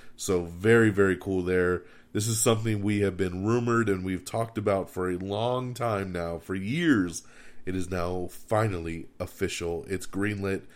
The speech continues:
It's coming next year in August. Bill and Ted Three, Bill and Ted Face the Music, pretty damn awesome.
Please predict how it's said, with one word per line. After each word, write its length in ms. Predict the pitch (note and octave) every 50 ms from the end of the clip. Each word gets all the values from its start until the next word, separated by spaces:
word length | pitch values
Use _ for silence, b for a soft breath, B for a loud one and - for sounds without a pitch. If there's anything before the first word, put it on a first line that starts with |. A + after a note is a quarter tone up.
| b b b b
It's 160 | - - -
coming 340 | - - - A2+ A2+ A#2+ A2
next 300 | A2 A2 G#2 - - -
year 180 | F#2+ F#2 F#2 F#2
in 80 | F2+
August. 560 | F2 E2+ F2+ F2+ E2+ F2 F2+ F2 - - - b b b b b b b - - - F#2+ - - -
Bill 220 | A#2 A2+ A2+ B2
and 100 | B2+ B2+
Ted 380 | - - A2+ G#2+ G#2 G2+ G2+ -
Three, 520 | - G2 G2+ G2 F#2+ F#2+ F#2+ F#2+ F#2 - B B B B B B -
Bill 160 | A2 A#2 A#2+
and 80 | A2+ G#2
Ted 200 | A2 G#2 G2 F2+
Face 300 | - G#2 G2+ F#2+ - -
the 80 | F2
Music, 540 | F2 F2+ F2+ F2+ E2 F2 F2+ F2+ - - -
pretty 340 | - - G2 F#2 F2 F#2+ F2+
damn 300 | D#2+ E2 E2 E2 D#2+ -
awesome. 500 | D2 D#2 D#2 E2 - - - F2 E2+